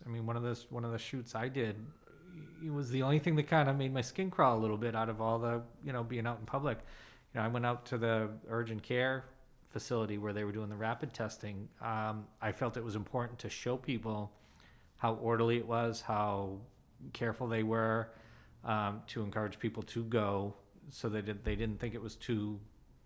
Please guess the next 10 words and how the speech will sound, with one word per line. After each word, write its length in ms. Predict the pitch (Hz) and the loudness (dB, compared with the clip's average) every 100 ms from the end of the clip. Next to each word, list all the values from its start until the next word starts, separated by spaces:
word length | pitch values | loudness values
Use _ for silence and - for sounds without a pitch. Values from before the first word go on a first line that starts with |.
| - | -10
uh, 300 | 123 110 107 104 113 120 127 120 131 135 - | -6 -6 -6 -8 -10 -10 -10 -10 -12 -12 -6
too 120 | 127 | -4
much 140 | 117 | 0
chaos 460 | - 139 120 107 - | 4 4 4 2 -2
and, 200 | 113 113 | -4 -4
and 260 | 117 110 | -4 -4
put 160 | 110 110 | -4 -4
themselves 480 | 110 107 - 110 101 | -2 -4 -4 -4 -4
in 80 | 98 | -4
danger. 400 | 135 160 110 | -4 -2 -4